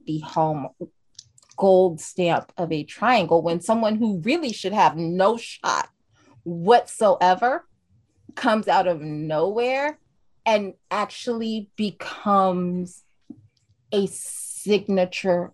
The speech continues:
a part of a signature couple for the show,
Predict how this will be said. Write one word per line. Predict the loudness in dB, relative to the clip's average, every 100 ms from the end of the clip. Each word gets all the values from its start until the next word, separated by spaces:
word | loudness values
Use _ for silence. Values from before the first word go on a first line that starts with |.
| -2
a | 2 2
part | -2 -4 -2 -2
of | 0
a | -2
signature | -2 -8 -12 -4 -2 0 -4 -2 -4
couple | -2 -4 -2 -6 -2
for | -2 0
the | -4 -8
show, | -2 2 2 0